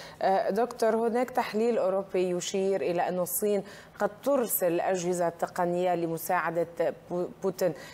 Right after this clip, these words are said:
يعني بداية، ما دقة هذا التحليل وكيف ممكن أن تساعد فعليًا، آه، الصين، آه،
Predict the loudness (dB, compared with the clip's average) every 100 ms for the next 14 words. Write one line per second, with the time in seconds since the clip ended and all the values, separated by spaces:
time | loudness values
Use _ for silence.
0 | -2 0 2 2 2 2 0 0 2 2
1 | 0 0 0 0 2 2 2 2 2 0
2 | -2 -4 -2 0 2 2 0 2 0 2
3 | 0 0 2 0 2 -2 -2 0 2 2
4 | 2 -2 -2 -2 0 2 2 2 0 -8
5 | -18 -4 2 2 2 0 0 0 2 2
6 | 0 0 0 2 2 2